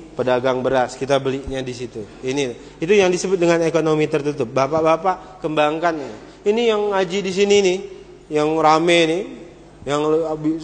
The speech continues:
lebih dari seribu ini. Itu kalau transaksi di antara kita saja, ini pasti ada pedagang berasnya,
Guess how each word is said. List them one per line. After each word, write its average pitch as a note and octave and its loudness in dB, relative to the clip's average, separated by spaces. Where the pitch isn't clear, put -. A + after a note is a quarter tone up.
lebih D#3 0
dari D3 4
seribu E3 2
ini. D3+ 2
Itu G#3+ 6
kalau G#3 6
transaksi G3+ 4
di F3+ 6
antara F3 6
kita F#3 2
saja, G3+ 2
ini A#3+ -2
pasti G#3+ 2
ada E3 0
pedagang C3+ 0
berasnya, F3 0